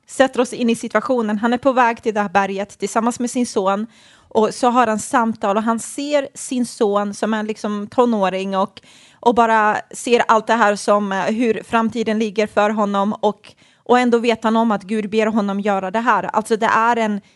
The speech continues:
situation som jag tror vi har svårt att begripa fullt ut. Liksom, alla känslor, alla tankar, alla funderingar. Vilken ångest han måste ha känt kanske som förälder också. Så här,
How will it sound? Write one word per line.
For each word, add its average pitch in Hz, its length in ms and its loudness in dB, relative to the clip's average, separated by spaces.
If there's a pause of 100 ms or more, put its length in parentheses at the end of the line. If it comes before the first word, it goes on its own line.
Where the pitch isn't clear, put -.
situation 247 760 -2
som 214 180 -6
jag 202 100 -2
tror 220 200 0
vi 240 240 -6
har 214 140 -8
svårt 214 380 -4
att 190 60 -8
begripa 202 600 -4
fullt 226 300 -2
ut. 190 240 -4
Liksom, 208 400 -6
alla 220 240 -6
känslor, 208 920 -4
alla 214 340 -2 (360)
tankar, 233 520 0
alla 220 180 -2
funderingar. 214 960 -2 (480)
Vilken 240 240 0
ångest 262 440 2
han 226 80 2
måste 214 240 -2
ha 202 80 -2
känt 180 300 -2
kanske 190 360 -2
som 214 160 -4
förälder 226 440 0
också. 240 260 -6
Så 185 120 -4
här, 180 160 -4